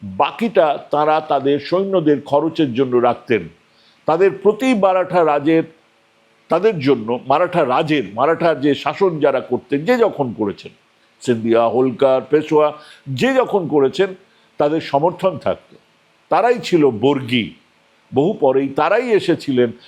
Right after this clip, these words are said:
এই বাংলায়। তাদের অত্যাচারের কাহিনী সবার জানা।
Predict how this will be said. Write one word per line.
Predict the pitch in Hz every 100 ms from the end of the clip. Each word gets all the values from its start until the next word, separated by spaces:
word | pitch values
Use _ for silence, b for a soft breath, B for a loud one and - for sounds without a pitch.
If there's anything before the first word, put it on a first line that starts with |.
| B
এই | 147 202
বাংলায়। | 170 143 127 117 -
তাদের | 135 143 147
অত্যাচারের | 147 - 190 214 190 135
কাহিনী | 156 143 143
সবার | - 190 240 196
জানা। | 143 90